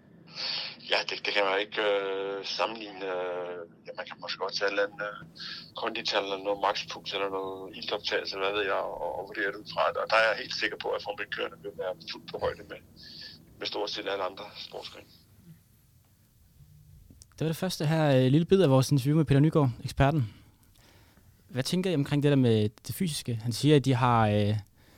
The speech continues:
Speaker 2: at han mener, at det er nogle af dem, der har et, øh, den højeste makspuls gennem et, altså gennem et helt løb. Hvor lang tid er det, man kører cirka?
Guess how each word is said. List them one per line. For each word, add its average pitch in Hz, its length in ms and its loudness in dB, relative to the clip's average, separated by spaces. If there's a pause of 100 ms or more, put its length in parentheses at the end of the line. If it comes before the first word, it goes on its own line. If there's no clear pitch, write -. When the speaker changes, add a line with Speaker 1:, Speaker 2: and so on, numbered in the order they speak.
(220)
Speaker 2:
at - 100 -2
han 120 100 6
mener, 135 160 10
at 117 40 2
det 127 60 8
er 123 40 8
nogle 127 100 10
af 127 100 8
dem, 127 80 8
der 123 60 4
har 120 180 6
et, 107 160 0
øh, 98 220 0 (100)
den 117 80 2
højeste 107 560 2 (920)
makspuls - 500 -2
gennem 113 260 0
et, 110 220 -6
altså 107 260 -2
gennem 113 220 4
et - 120 -4
helt 117 400 2
løb. 123 300 4 (540)
Hvor 127 100 2
lang 120 120 6
tid 127 100 2
er - 40 4
det, 110 60 0
man 101 100 2
kører 117 180 2
cirka? 110 300 -4